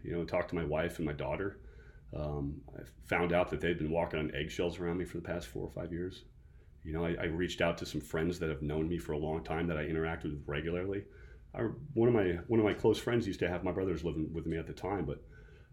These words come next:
my, uh, my friend, John, used to have to t-, get a hold of my brother to get a hold of me. And that's just one example. So I was kinda starting to isolate myself.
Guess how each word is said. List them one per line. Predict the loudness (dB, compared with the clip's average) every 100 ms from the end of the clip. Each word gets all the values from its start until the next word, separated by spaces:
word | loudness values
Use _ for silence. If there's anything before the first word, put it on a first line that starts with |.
| -20 -10
my, | -2 0 2
uh, | 2 2 0
my | -2
friend, | 2 4 4 2 -4 -12 -10
John, | -2 0 2 0
used | -2 -2
to |
have | -2 -2
to | -2 -4 -6 -18 -20 -20 -8
t-, | -8
get | 0 4
a | 6
hold | 6 6
of |
my | 4
brother | 2 2 2 2
to | 2
get | 2
a |
hold | 2 0
of | 0
me. | -2
And | -4 -12 -20 -6
that's | 0 2
just | 2 2
one | 0
example. | 0 0 0 0 -2
So | -2
I |
was | -2
kinda | 0 -2
starting | 0 -2 0
to |
isolate | -2 0 -2 -4
myself. | -6 -6 -8